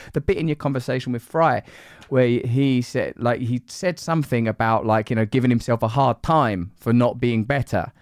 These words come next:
And you said, "Who is that <laughs> giving you a hard time? Wh-, what are you aspiring to?" And my sense was that you were sort of appealing to a C S Lewis, like, uh, definition of an immanent kind of, uh,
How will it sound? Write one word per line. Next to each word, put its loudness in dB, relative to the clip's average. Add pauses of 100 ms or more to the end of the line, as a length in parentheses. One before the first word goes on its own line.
(340)
And 2
you 0
said, -4 (120)
"Who 2
is 0
that -4 (180)
<laughs> -20
giving 4
you 4
a 4
hard 2
time? 0
Wh-, -8
what 2
are 0
you 4
aspiring 2
to?" -2
And 0
my 0
sense -4
was -6
that -8
you 0
were 0
sort -6
of -6
appealing 0
to -10
a -6
C -2
S -2
Lewis, 2 (360)
like, 0
uh, 2
definition -2
of -2
an 0
immanent 0
kind -2
of, -4
uh, -2